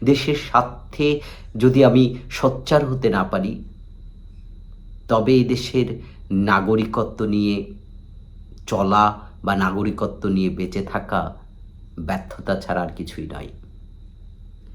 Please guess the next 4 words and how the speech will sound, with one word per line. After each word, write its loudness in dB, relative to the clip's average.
এবার 6
আসি 4
হচ্ছে -2
যারা 4